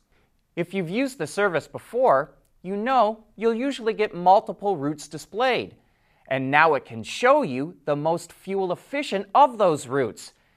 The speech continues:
including how much fuel you can expect to save, shown as a percentage, and the amount of time it will take you to reach your destination. Google suggests if enough people use it,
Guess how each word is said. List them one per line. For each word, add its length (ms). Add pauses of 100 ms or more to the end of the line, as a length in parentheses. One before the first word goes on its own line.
(160)
including 520
how 180
much 240
fuel 340
you 160
can 180
expect 460
to 80
save, 440 (100)
shown 320
as 140
a 40
percentage, 680 (360)
and 260
the 80
amount 280
of 80
time 320
it 100
will 120
take 300
you 60
to 100
reach 280
your 100
destination. 920 (640)
Google 300
suggests 480
if 140
enough 320
people 320
use 320
it, 280